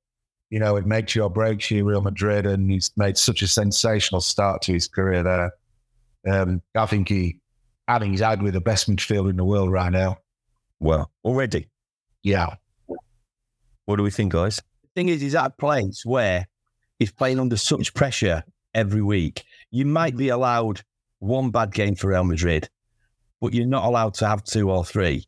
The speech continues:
Speaker 3: And I'm not talking about keeping your coach happy. I'm talking about keeping eighty thousand Real Madrid fans who go to the Bernabeu every week, who are not afraid to let players know when they're not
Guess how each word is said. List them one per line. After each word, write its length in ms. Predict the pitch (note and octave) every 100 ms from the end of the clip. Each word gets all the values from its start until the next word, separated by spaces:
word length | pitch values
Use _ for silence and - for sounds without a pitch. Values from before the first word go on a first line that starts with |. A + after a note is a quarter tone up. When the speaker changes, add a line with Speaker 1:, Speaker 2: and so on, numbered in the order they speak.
| _ _ _
Speaker 3:
And 80 | G#2
I'm 100 | A#2+
not 160 | C#3 -
talking 340 | A#2+ G2+ G#2+
about 280 | G#2+ G#2 F2+ _ _
keeping 360 | - A#2+ A2 G2+
your 80 | F#2
coach 380 | A#2 A2+ -
happy. 320 | G#2 F#2 F2 E2
I'm 120 | F2+
talking 220 | A#2 G2+
about 240 | G2 -
keeping 460 | A2 A2 G#2 F#2+ F#2 _ _ - _
eighty 320 | A#2+ A2 A2
thousand 640 | F#2+ G#2+ G#2 G2 G#2 G2 - _ _ _ _ A2
Real 160 | A2+
Madrid 340 | G#2 F2+ A2 -
fans 280 | G2 F#2+
who 100 | F#2
go 180 | F#2 G2+
to 120 | -
the 100 | F#2
Bernabeu 500 | F2 G#2 G2+ F2+ F#2 -
every 240 | G2 F2+
week, 400 | F2 F2+ F2+ - - _ _ A#2
who 120 | A2+
are 60 |
not 240 | A#2 C3+ A#2+
afraid 640 | A#2+ B2+ A#2+ F#2+ F#2+ - _ _ _
to 100 | G#2+
let 280 | G#2+ A#2+ -
players 360 | A#2 G#2+ G#2+ G2
know 460 | G#2+ G2 F2 F2+ _ _ _ _
when 240 | G2 G2 G2+
they're 180 | G2
not 280 | G2+ G2+ -